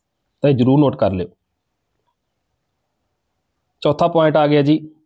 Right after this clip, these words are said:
ਸਿੰਧ ਘਾਟੀ ਦੀ ਸੱਭਿਅਤਾ ਜਿਹੜੀ ਨਾਗਰ ਯੋਜਨਾ ਸੀ।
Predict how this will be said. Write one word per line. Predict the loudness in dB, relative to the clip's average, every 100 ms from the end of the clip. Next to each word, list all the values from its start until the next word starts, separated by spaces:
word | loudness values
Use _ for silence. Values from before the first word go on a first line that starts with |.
| _ _
ਸਿੰਧ | -8 0 0 2
ਘਾਟੀ | 0 0 0 0 0 0
ਦੀ | -2
ਸੱਭਿਅਤਾ | 0 0 0 2 0
ਜਿਹੜੀ | 2
ਨਾਗਰ | 0 0 0 -2
ਯੋਜਨਾ | -2 0 -2
ਸੀ। | -4 -8